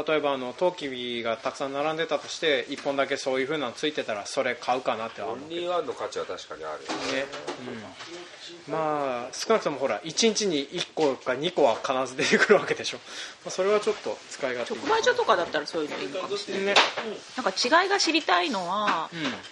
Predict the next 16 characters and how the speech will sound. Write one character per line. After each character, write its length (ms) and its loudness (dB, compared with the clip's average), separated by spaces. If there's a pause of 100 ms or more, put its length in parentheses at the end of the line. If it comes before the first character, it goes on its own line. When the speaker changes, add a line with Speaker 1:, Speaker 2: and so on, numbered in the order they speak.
(800)
Speaker 3:
ト 100 0
マ 160 6
ト 340 6 (1400)
が 80 4
一 160 0
番 140 2
知 120 0
り 80 -6
た 160 0
い。 40 -6 (520)
Speaker 2:
ど 120 -8
う 40 -2
い 80 -2
う 40 -4
意 100 -10
味？ 20 -14